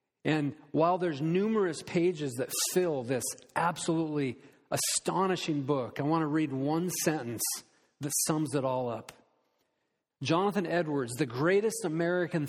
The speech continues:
thinker ever, one of the greatest pastors ever, one of the greatest theological minds that has ever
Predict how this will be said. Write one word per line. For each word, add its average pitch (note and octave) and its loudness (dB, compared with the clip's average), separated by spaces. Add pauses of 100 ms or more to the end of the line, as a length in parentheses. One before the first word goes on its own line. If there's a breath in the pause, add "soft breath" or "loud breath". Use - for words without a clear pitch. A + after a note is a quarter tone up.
thinker D3+ 0
ever, D#3+ 0 (460 soft breath)
one F3 2
of F3 0
the F3 0
greatest F#3 0
pastors E3+ 0
ever, D#3+ 2
one E3 0
of D#3 0
the D#3+ 0
greatest F3 0 (260 loud breath)
theological E3+ 2
minds D#3 0
that D3 0
has D3 -2
ever F3 0